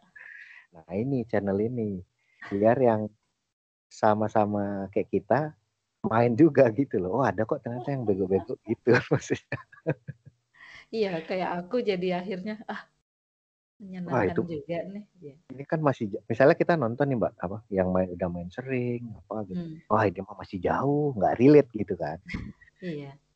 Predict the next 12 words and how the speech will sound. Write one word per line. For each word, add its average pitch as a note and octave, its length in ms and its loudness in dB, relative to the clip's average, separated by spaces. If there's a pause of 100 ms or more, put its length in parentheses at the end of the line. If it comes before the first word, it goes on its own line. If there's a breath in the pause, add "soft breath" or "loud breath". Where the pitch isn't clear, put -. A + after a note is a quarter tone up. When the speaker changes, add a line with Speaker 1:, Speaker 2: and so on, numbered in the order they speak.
(340)
Speaker 1:
Kalau G#2+ 240 -4
mainnya G#2 400 -2
kayak G#2 220 -2
gitu, A#2+ 100 -2
oh, G#2+ 240 4
ini B2+ 180 4
ada E2 240 0
yang G#2 140 6
bego-bego E2+ 560 -2
juga G#2 320 -10
gitu. A#2 560 -6 (640)
Speaker 2:
<laughs> - 440 -20